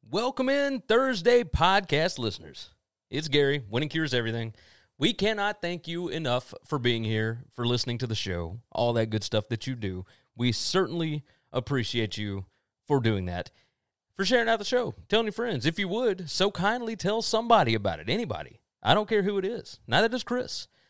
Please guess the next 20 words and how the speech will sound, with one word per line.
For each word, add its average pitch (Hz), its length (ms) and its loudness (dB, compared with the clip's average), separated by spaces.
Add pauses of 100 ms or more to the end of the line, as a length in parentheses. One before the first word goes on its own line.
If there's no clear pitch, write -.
(160)
But 180 100 4
if 233 100 2
you 233 120 0
would, 254 160 0
go 240 140 6
ahead 220 140 2
and 214 60 -8
tell 165 180 2
somebody 143 380 2
about 110 240 0
it. 113 100 -6
We 123 300 -2 (260)
would 113 200 -6
thank 104 240 -4
you 113 100 -6
for 107 160 -6
that 90 320 -6
as 98 220 -4
well. 95 340 -4 (320)
Lots 151 440 2